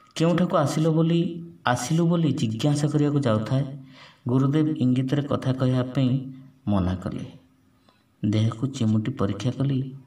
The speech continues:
ଚେତା ଅଛି କି ନାହିଁ। ଶୁଣିବାକୁ ପାଇଲି ମଧୁର କଣ୍ଠରେ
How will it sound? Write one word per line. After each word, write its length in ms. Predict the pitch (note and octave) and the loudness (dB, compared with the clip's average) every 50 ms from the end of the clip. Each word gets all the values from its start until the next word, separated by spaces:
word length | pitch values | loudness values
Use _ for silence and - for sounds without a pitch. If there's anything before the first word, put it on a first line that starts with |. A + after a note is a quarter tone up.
| _ - _ _ _ _ _ _ _ _ - | _ -20 _ _ _ _ _ _ _ _ -2
ଚେତା 340 | - G#2 G2+ G#2 G#2+ G#2+ | -2 -2 0 0 0 2
ଅଛି 240 | A2 A2 G#2+ - - | 2 0 -2 -4 -6
କି 100 | - - | -4 -2
ନାହିଁ। 380 | G#2 G2 F2+ F2+ F2+ - - - - - - _ _ _ _ _ _ _ _ _ - - - - - - - | -2 0 -2 -2 -6 -8 -10 -14 -20 -20 -20 _ _ _ _ _ _ _ _ _ -20 -20 -20 -20 -20 -20 -12
ଶୁଣିବାକୁ 540 | - - - C#3 C3+ C3+ C3+ C#3+ C#3+ - | -8 -2 2 2 4 4 2 2 0 -2
ପାଇଲି 360 | C#3+ C3+ A#2+ A2+ A2+ A#2 B2 C3 | 0 0 2 2 2 0 0 0
ମଧୁର 420 | B2+ A2 G2+ G2+ G2+ A#2+ A#2+ B2+ | 2 2 0 2 2 2 0 0
କଣ୍ଠରେ 680 | B2+ B2+ A#2 A2+ A2+ A2 A2 C3 B2 B2+ B2+ B2 B2+ B2+ | 0 0 0 0 0 -2 -2 -4 0 0 0 0 -2 -6